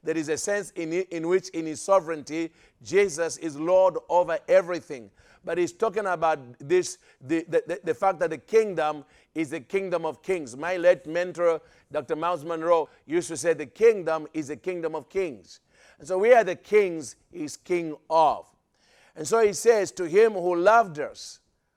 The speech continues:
and washed us from our sins in his own blood." For what? "And has made us kings and priests to his God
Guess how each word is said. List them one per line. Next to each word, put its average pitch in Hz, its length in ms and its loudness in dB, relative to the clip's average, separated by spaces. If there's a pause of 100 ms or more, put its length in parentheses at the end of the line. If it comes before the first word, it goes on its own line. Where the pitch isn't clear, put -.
(140)
and 165 240 -2
washed 196 400 4
us 190 280 6 (200)
from 170 280 -2
our 165 200 2
sins 202 480 -2 (140)
in 185 220 -2
his 175 480 0
own 180 360 0
blood." 175 480 0 (1200)
For 185 240 0
what? 208 260 8 (140)
"And 170 140 -8
has 156 200 -2
made 214 320 0
us 202 280 2 (200)
kings 208 440 2
and 165 240 -6
priests 202 480 0 (520)
to 185 120 2
his 175 240 2
God 196 420 4